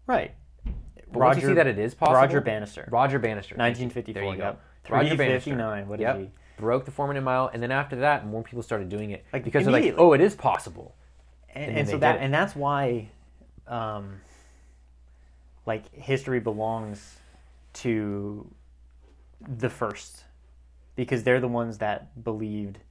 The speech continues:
Speaker 1: without needing someone else to show you
Speaker 2: They
Speaker 1: the
Speaker 2: had
Speaker 1: way.
Speaker 2: faith.
Speaker 1: They had faith.
Speaker 2: They had
Speaker 1: They
Speaker 2: faith in
Speaker 1: were
Speaker 2: their
Speaker 1: the,
Speaker 2: own capabilities.
Speaker 1: they were the pathfinders. They were the pioneers. They are the legends that really deserve the history books because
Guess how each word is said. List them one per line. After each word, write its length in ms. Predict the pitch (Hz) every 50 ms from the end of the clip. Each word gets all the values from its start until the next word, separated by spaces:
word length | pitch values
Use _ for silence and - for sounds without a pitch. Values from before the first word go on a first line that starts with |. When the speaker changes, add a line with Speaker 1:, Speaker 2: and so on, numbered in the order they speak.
| _ - _ - - _ - -
Speaker 1:
without 600 | - 110 110 107 - - - 107 113 107 101 - - - - -
needing 560 | - 110 110 113 110 110 104 101 95 95 101 - - - -
someone 280 | - 120 107 104 101
else 140 | 101 98 -
to 40 | -
show 160 | - - 98
you 80 | 95 92
Speaker 2:
They 140 | 95 123 123
Speaker 1:
the 0 |
Speaker 2:
had 160 | - - 101
Speaker 1:
way. 40 | -
Speaker 2:
faith. 340 | - 107 90 - - - - - -
Speaker 1:
They 100 | 127 123
had 100 | 120 120
faith. 300 | - 151 - - - -
Speaker 2:
They 60 | - 95
had 80 | -
Speaker 1:
They 40 | -
Speaker 2:
faith 220 | - - - 135 127
in 40 | 131
Speaker 1:
were 100 | 131 131
Speaker 2:
their 100 | 127 127
Speaker 1:
the, 60 | 127
Speaker 2:
own 80 | 123 117
capabilities. 440 | - 127 117 104 92 95 - - -
Speaker 1:
they 80 | 123 123
were 100 | 127 131
the 60 | 123
pathfinders. 580 | - - 123 123 120 - 120 120 117 117 110
They 80 | 110 110
were 80 | 113 117
the 80 | 117
pioneers. 640 | - - 120 117 113 110 110 110 107 107 104 101 - - - - - - _ - -
They 240 | - 117 123 120 123
are 80 | 135 131
the 120 | 120 123
legends 600 | 113 117 117 120 113 117 113 107 107 104 101 - - - - _ - - - - -
that 340 | - 101 101 101 - - - - - -
really 300 | 117 117 117 113 110 113
deserve 560 | 104 104 104 110 107 107 107 104 101 98 98 - - -
the 80 | - -
history 280 | 107 131 139 - 123 110
books 240 | 101 101 98 -
because 680 | - - 104 - - - 113 113 110 104 101 98 -